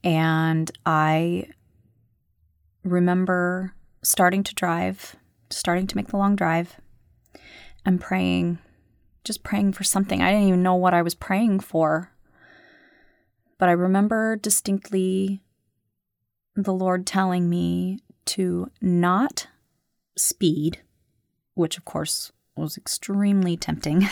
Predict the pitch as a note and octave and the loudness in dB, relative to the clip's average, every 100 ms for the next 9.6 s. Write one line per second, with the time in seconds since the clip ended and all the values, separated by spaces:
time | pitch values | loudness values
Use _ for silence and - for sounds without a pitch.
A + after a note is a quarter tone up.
0 | - G#3 - F3+ E3+ D#3 D#3 F#3+ - _ | 0 -2 0 0 0 0 0 -4 -8 _
1 | - - - - - - - - - _ | -20 -20 -20 -20 -20 -20 -20 -20 -20 _
2 | _ _ _ _ _ _ _ _ _ _ | _ _ _ _ _ _ _ _ _ _
3 | _ _ _ _ F#3 F3 - - F3 F#3 | _ _ _ _ -12 -12 -8 -2 0 0
4 | F#3+ - F3+ F3+ - - - F3 E3+ F3 | -4 -2 -2 0 0 0 0 0 0 -4
5 | - B3 - E3+ D#3+ F3 _ _ _ _ | -6 -4 -2 0 0 -2 _ _ _ _
6 | _ _ _ _ _ _ _ _ _ _ | _ _ _ _ _ _ _ _ _ _
7 | _ _ _ _ _ _ _ _ _ G3 | _ _ _ _ _ _ _ _ _ 0
8 | G3+ G3 G#3+ A3+ - - G3+ - G#3+ F#3 | 2 2 -2 -2 -2 -4 -6 -4 -2 -2
9 | F3+ F3 - - - E3+ | -2 -6 -6 -6 -6 -6